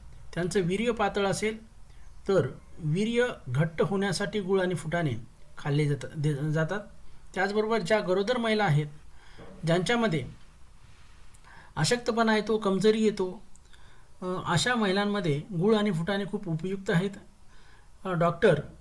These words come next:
खास करून गरोदर महिलांना गुळ आणि फुटाणे खाण्याचा सल्ला देतात. त्यामुळे अशा महिलांनीसुद्धा सेवन करायचं आहे. डिलिव्हरीनंतरसुद्धा गुळ आणि फुटाणे नेहमी महिलांनी खाल्ले पाहिजेत. यामुळे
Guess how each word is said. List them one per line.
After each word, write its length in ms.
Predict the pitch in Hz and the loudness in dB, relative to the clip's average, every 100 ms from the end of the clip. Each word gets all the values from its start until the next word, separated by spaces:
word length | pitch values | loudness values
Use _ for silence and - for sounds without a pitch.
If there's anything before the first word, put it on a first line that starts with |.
| - - - | -20 -16 -4
खास 220 | 185 185 | -2 0
करून 220 | 220 220 | 2 2
गरोदर 380 | 170 175 185 214 | 4 4 4 2
महिलांना 400 | 202 185 196 196 | 0 0 0 -2
गुळ 200 | 175 190 | 0 0
आणि 140 | 190 | 0
फुटाणे 380 | 170 165 180 180 165 | -2 -2 -2 -2 -2
खाण्याचा 320 | 165 170 180 | -2 0 -2
सल्ला 440 | - 175 143 117 - - 127 | 0 0 0 -2 -6 -10 -4
देतात. 380 | 123 123 117 - - - - - | -2 -2 -4 -8 -16 -20 -20 -12
त्यामुळे 380 | 170 175 196 220 220 - - - | -6 -2 2 0 -2 -16 -18 -8
अशा 260 | 151 185 208 | -4 0 0
महिलांनीसुद्धा 680 | 185 185 202 208 185 202 | 2 2 0 0 -2 -2
सेवन 340 | 185 185 190 185 | 0 -2 -2 -2
करायचं 400 | 160 170 175 208 | 0 0 0 -2
आहे. 140 | 185 214 160 | -2 -4 -6
डिलिव्हरीनंतरसुद्धा 1000 | 147 160 196 214 208 202 220 196 180 202 | 0 2 4 4 0 0 -2 -4 -4 -2
गुळ 200 | 190 196 | 0 0
आणि 140 | 190 | 0
फुटाणे 400 | 165 170 185 180 175 - - - | -2 -2 -2 -2 -4 -12 -16 -6
नेहमी 400 | 170 170 190 151 - | -2 0 2 0 -2
महिलांनी 480 | 165 160 165 165 156 | -2 0 2 0 0
खाल्ले 240 | 139 165 | 0 0
पाहिजेत. 320 | 170 185 202 220 - - - - - - | 0 0 0 -2 -10 -12 -12 -10 -10 -2
यामुळे 420 | 190 202 214 233 | 0 4 4 4